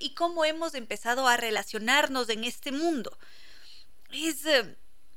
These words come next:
un camino complejo porque cada vez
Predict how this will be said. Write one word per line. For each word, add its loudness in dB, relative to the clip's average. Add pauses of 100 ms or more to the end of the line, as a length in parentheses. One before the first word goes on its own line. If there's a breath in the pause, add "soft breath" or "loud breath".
(120)
un 0
camino 4
complejo 2 (440 loud breath)
porque 2
cada 4
vez 4